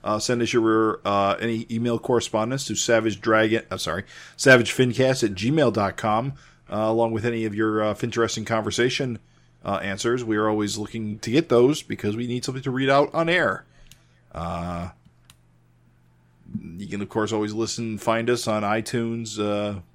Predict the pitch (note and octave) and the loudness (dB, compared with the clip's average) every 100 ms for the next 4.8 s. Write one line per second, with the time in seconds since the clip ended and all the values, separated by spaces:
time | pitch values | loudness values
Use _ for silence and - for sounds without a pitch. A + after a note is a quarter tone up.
0 | G2 A2+ A2+ G#2+ A#2 A2 B2 A#2+ B2 B2 | -16 -6 -6 -2 -2 0 0 0 0 -2
1 | A#2+ - G#2+ A2 A2+ A2+ A2+ A2+ - - | -2 -4 -6 -6 0 4 6 4 -2 -20
2 | - - G#2+ A#2+ A2 B2 C3+ - - G#2+ | -20 -10 -4 -4 0 0 0 -2 -2 0
3 | B2 B2+ G#2+ F#2+ G2+ F#2 - G2+ B2 - | 0 0 -2 -2 -4 -4 -4 -6 -6 -8
4 | G2+ G2+ A2+ - A#2 - F2 | -8 -2 0 0 -4 -4 -8